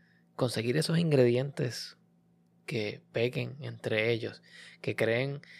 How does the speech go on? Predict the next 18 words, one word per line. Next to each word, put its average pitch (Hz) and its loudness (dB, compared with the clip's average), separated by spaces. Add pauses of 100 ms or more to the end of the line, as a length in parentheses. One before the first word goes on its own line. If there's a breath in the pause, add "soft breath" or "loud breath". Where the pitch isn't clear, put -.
(400 loud breath)
un 135 -4
efecto 127 0
aditivo 117 -2
en 117 -8
términos 120 -6
de 123 -2
sabor 113 -2
y 113 -2
experiencia, 110 -8 (1120 soft breath)
es - -6
un 139 -2
acto 147 -6 (320)
de 117 -6
arte. - -8 (960 loud breath)
De 139 6
la 131 8
misma 165 0
manera, 202 2